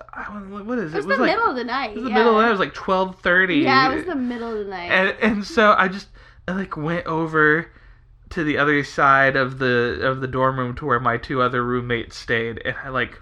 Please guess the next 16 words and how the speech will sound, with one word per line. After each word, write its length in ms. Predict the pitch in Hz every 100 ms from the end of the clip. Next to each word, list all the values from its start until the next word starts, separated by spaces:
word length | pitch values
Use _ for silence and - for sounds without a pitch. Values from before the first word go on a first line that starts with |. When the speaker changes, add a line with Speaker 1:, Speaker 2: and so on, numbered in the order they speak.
| -
Speaker 1:
put 160 | - -
my 140 | 170
head 180 | 170 160
up 100 | -
to 100 | 175
the 80 | 160
door 260 | 147 151 165
to 80 |
see 180 | 175 143
if 120 | 139
I 80 | 135
could 140 | 135 143
hear 640 | 147 139 143 139 131 - -
our, 240 | 135 139 - - 110
our 200 | 120 131
friend 680 | - 139 131 131 131 127